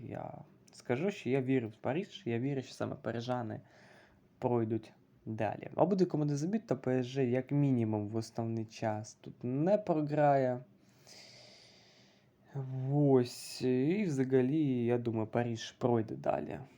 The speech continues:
Або в додатковий час Париж дотисне. Ось, або навіть в основний час парижани заб'ють необхідні м'ячі і пройдуть далі. Ну, в мене є перечуття, що все-таки Париж, е, візьме своє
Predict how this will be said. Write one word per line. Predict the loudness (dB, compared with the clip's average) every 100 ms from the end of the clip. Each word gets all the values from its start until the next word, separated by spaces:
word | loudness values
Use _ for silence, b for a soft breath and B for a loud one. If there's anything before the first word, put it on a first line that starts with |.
| -6
Або | -2 0
в | 0 -2
додатковий | -8 -8 -2 6 8 8
час | 6 4 4
Париж | 0 -2 -2 0
дотисне. | 0 0 -2 -2 -4 -8 -10 B B B B B B B B B -10
Ось, | -6 -2 0
або | 2
навіть | 4 2 0
в | -2
основний | -2 0 0
час | 2 2 2
парижани | -8 -6 0 0 0 -4 -8 -14 -20 B B -20 -20 -20 -20 -20 -4
заб'ють | 0 2 2 2
необхідні | 2 0 0 -2 0
м'ячі | 2 2 0 -2
і | -2
пройдуть | -2 -2 -2 -2 -8
далі. | -8 -4
Ну, | 0
в | 2
мене | 4 2
є |
перечуття, | 0 -4 -8 -6 -4
що | -4 -8
все-таки | -10 -10 -10 -6 -6
Париж, | 0 0 0 -2 -4 -6
е, | -4 -2 0
візьме | -2 -2 -4
своє | -10 -8 -4 0 0